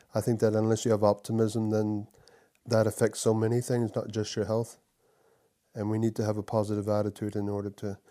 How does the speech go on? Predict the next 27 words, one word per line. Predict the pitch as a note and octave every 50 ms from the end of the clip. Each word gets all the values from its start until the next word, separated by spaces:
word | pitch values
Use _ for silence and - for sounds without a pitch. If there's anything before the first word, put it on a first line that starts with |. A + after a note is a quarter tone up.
| - _ _ _ _
to | - -
move | A2 A2 G#2+ -
forward | - A#2+ A2 G#2+ G#2
in | A2 G#2+
our | G#2 G2+ G2+
lives. | G2+ G#2+ A2 A#2 A#2 A2+ - - _ _ _ _ _ - - - - - - - - - - - - - - - - - - - _ -
As | D#3 D#3+
well | F3+ F3+
as | F3 D#3
being | D3 E3 D#3+ D3+
an | C#3+ C3+
optimist, | C3 B2+ - - C#3+ C#3 C#3 C3 -
I'm | C3 B2
also | B2 B2 A#2 - B2+
a | A2+ G#2+
realist, | G#2+ A2 A2 A2+ A2+ A#2 A#2 A2 - - - -
and | B2+ A2+ A2 A2 A2 G#2+ -
I | - A#2 A#2
know | A#2 A#2 B2 C3+ C3+ C3+
that | B2+ B2+ A#2 -
there's | A#2+ A2+ G#2+
only | A#2+ A#2+ A2+ A2+ A2+
a | G#2+
certain | G#2 - B2+ A2+ A#2+ A2
amount | A2 G#2+ A2 G#2+ G#2+ G#2
of | A2 G#2 -
funds, | - - A#2 A2 A2 A2 G#2+